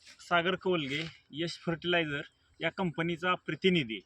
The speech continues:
आज, अ, लक्ष्मी टाकळी या गावामध्ये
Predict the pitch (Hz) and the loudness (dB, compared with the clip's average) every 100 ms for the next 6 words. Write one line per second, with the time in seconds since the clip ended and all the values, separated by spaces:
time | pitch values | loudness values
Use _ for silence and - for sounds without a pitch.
0 | _ _ _ _ _ 139 160 180 160 185 | _ _ _ _ _ 6 8 6 4 0
1 | 190 196 196 - _ _ _ _ _ _ | 2 2 0 -6 _ _ _ _ _ _
2 | _ - - _ _ _ _ _ _ _ | _ -20 -20 _ _ _ _ _ _ _
3 | - 165 180 - 208 220 214 - 160 165 | -10 -6 -4 -2 0 6 4 4 0 4
4 | 190 202 185 180 185 151 156 | 8 10 10 6 2 0 -4